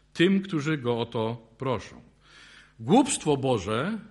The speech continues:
jak pisze, e, Paweł, jest mędrsze niż ludzie. Bóg odrzuca mądrość, w cudzysłowie, tego świata. A co stanowi o tej Bożej mądrości? Co stanowi o naszej mądrości? Kiedy ją nabywamy?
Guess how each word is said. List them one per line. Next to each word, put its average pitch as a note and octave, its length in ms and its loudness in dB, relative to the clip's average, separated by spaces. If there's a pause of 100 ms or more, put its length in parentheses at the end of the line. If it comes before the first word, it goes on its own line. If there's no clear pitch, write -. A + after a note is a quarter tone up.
(120)
jak A#2+ 220 -2
pisze, C#3+ 240 -4
e, C3 480 -4
Paweł, B2+ 540 0
jest C#3+ 260 -2
mędrsze G#3+ 920 2 (280)
niż D3+ 360 0 (120)
ludzie. D3 440 -4 (760)
Bóg A#3+ 520 0
odrzuca D#3 920 4
mądrość, F#3+ 680 8
w - 60 -12
cudzysłowie, E3+ 580 4 (360)
tego B2+ 440 2 (160)
świata. - 560 -4 (800)
A C3 60 2
co F#3 140 -4
stanowi G#3 420 0
o B2 40 -2
tej A#2+ 140 -6
Bożej A#2 300 -2
mądrości? A2+ 640 -4 (220)
Co F3 120 0
stanowi E3 380 0
o D3 80 0
naszej D3+ 300 0
mądrości? C3+ 680 -4 (280)
Kiedy F#3+ 240 6
ją G3 100 4
nabywamy? E3 760 2